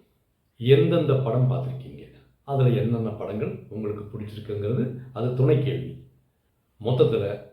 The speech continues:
ஒரு வருஷத்துல சராசரியா நீங்க எத்தனை படம் தியேட்டர்ல போய் பார்க்குறீங்க? கடந்த வருடம் ரெண்டாயிரத்தி இருபத்தஞ்சுல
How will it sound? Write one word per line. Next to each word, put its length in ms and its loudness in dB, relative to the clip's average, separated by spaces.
ஒரு 240 8
வருஷத்துல 680 2
சராசரியா 760 0
நீங்க 280 0
எத்தனை 560 0
படம் 440 -2
தியேட்டர்ல 680 0
போய் 160 -4
பார்க்குறீங்க? 520 -12
கடந்த 560 0
வருடம் 360 -6
ரெண்டாயிரத்தி 480 0
இருபத்தஞ்சுல 880 2